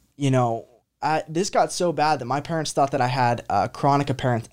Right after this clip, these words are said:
uh, appendicitis. So we took, they took me to a doctor, and they're like, "You know what? It's maybe a little bit enlarged. We could take it out, see if it helps." Um, and so,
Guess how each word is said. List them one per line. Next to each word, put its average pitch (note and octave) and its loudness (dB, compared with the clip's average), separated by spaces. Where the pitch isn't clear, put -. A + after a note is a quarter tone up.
uh, A2 2
appendicitis. B2 0
So C#3+ -2
we C3+ -2
took, F3+ -2
they D3+ 0
took F#3+ -2
me F#3 2
to D3 2
a C3+ 2
doctor, C3+ 2
and C#3+ -2
they're C3+ 0
like, C3 -2
"You F3 -2
know F#3 2
what? F#3+ 2
It's F#3 -4
maybe F3+ 0
a E3 4
little D#3 2
bit D#3 0
enlarged. C#3 2
We C#3+ -2
could C3+ -2
take C3 0
it C3+ 2
out, A#2+ 4
see - -4
if C3 -4
it A2 -2
helps." - -4
Um, B2+ 0
and B2+ -4
so, C#3 2